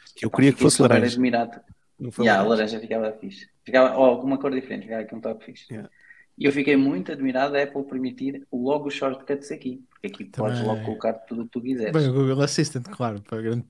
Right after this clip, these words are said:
Speaker 3: para muita gente, não é?
Speaker 1: <laughs> Facada.
Speaker 2: A dezessete Pro, um novo chip da Apple que tem o nome Pro,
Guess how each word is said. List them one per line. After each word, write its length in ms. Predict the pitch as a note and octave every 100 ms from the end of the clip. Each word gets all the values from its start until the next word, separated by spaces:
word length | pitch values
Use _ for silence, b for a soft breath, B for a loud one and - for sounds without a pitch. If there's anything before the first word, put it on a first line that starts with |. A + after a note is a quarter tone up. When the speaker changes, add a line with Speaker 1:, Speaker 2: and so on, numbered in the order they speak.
| -
Speaker 3:
para 120 | A2+
muita 260 | A#2 A#2 A2
gente, 440 | C3 C#3 F3+ -
não 1080 | G#2+ C3+ C#3+ - - - - - - - G#4+
é? 20 |
Speaker 1:
<laughs> 0 |
Facada. 560 | C3+ C#3 C#3 C3+ C3 - - - - _ - - B B B B B D#3+ - - -
Speaker 2:
A 140 | D#3
dezessete 640 | C#3 C3+ C#3 - C#3 C#3
Pro, 560 | - C3 A2+ G2 - -
um 180 | C3+ A#2+
novo 280 | B2 D#3 -
chip 340 | - C#3+ -
da 180 | B2+ B2
Apple 460 | - G#2 G#2 - -
que 180 | - D#3
tem 380 | D#3 F3 D3 B2+
o 60 |
nome 280 | B2+ C#3 B2
Pro, 260 | - G#2+